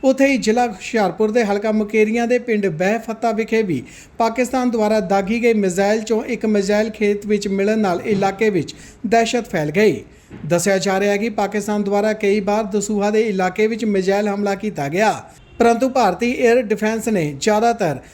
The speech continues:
ਮਿਜ਼ਾਈਲਾਂ ਹਵਾ ਵਿੱਚ ਹੀ ਨਸ਼ਟ ਕਰ ਦਿੱਤੀਆਂ ਤੇ ਇਹਨਾਂ ਮਿਜ਼ਾਈਲਾਂ ਵਿੱਚੋਂ ਇੱਕ ਮਿਜ਼ਾਈਲ ਖੇਤਾਂ ਵਿੱਚ ਪਈ ਹੈ, ਜਿਸ ਦਾ ਕੁਝ ਹਿੱਸਾ ਟੁੱਟ ਕੇ ਅਲੱਗ ਹੋਇਆ ਹੈ। ਇਸ ਸੰਬੰਧੀ ਜਾਣਕਾਰੀ ਦਿੰਦਿਆਂ ਸਥਾਨਕ ਵਾਸੀ ਨੌਜਵਾਨ ਨੇ ਦੱਸਿਆ ਕਿ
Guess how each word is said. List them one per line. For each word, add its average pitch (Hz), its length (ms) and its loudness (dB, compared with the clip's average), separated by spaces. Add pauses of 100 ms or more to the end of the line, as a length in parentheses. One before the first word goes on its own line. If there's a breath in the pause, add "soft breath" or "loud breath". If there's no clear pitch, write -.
(160 loud breath)
ਮਿਜ਼ਾਈਲਾਂ 214 500 4
ਹਵਾ 202 300 0
ਵਿੱਚ 214 220 -4
ਹੀ 214 160 0
ਨਸ਼ਟ 214 320 0
ਕਰ 165 180 -4
ਦਿੱਤੀਆਂ 160 440 -2 (340 loud breath)
ਤੇ 220 100 4
ਇਹਨਾਂ 233 300 2
ਮਿਜ਼ਾਈਲਾਂ 202 480 0
ਵਿੱਚੋਂ 226 420 -2
ਇੱਕ 226 200 -4
ਮਿਜ਼ਾਈਲ 214 420 2
ਖੇਤਾਂ 214 360 -4
ਵਿੱਚ 175 180 -4
ਪਈ 170 280 0
ਹੈ, 196 280 0 (220 loud breath)
ਜਿਸ 220 200 2
ਦਾ 240 180 4
ਕੁਝ 247 300 -4
ਹਿੱਸਾ 214 380 0
ਟੁੱਟ 226 260 -4
ਕੇ 208 180 0 (100)
ਅਲੱਗ 185 240 0
ਹੋਇਆ 165 260 -2
ਹੈ। 185 240 0 (420 loud breath)
ਇਸ 240 160 4
ਸੰਬੰਧੀ 240 380 2
ਜਾਣਕਾਰੀ 226 500 0
ਦਿੰਦਿਆਂ 226 300 0
ਸਥਾਨਕ 214 380 -4
ਵਾਸੀ 220 320 -2
ਨੌਜਵਾਨ 208 460 0
ਨੇ 220 120 0
ਦੱਸਿਆ 202 400 0
ਕਿ 185 260 -4